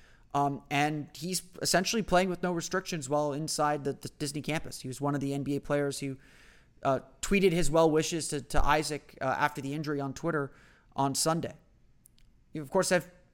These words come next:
you know, Klay Thompson, who will be coming back from an A C L injury next year. And all, all reports say that he is,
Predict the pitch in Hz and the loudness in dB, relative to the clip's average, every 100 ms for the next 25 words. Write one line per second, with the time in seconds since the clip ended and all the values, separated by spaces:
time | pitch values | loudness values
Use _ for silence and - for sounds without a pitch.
0 | _ _ 147 160 - 165 - 160 185 139 | _ _ -2 -2 2 0 4 4 2 -2
1 | 135 135 135 147 135 139 131 135 131 131 | -4 -6 -4 -6 -2 -2 -2 -4 -6 -6
2 | - 131 135 131 143 151 185 - 120 - | -2 -2 -2 -6 -4 -2 -2 -6 -10 -14
3 | - - 123 120 123 127 131 139 139 147 | -20 -12 -10 -8 -8 -6 -4 -6 -6 -8
4 | - 135 151 143 - 139 160 120 117 - | -6 -4 -4 -6 -6 -2 0 0 -6 -8